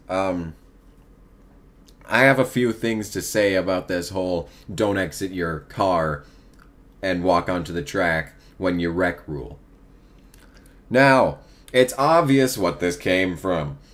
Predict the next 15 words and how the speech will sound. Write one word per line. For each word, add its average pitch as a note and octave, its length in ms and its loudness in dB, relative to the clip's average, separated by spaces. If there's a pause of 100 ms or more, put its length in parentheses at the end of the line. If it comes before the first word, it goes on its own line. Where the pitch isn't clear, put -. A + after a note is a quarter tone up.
(380)
Unless E3 420 2
you've E3+ 200 4
been C3+ 180 6
hiding B2 380 4
under A2 280 2
a F2+ 80 4
rock A#2+ 360 6
the E2+ 120 -4
past E2 480 0
year D2+ 460 -4 (260)
or E2 200 -6
so, D2+ 520 -4 (920)
you F#3+ 240 0
would G#3 300 6
know G2+ 580 0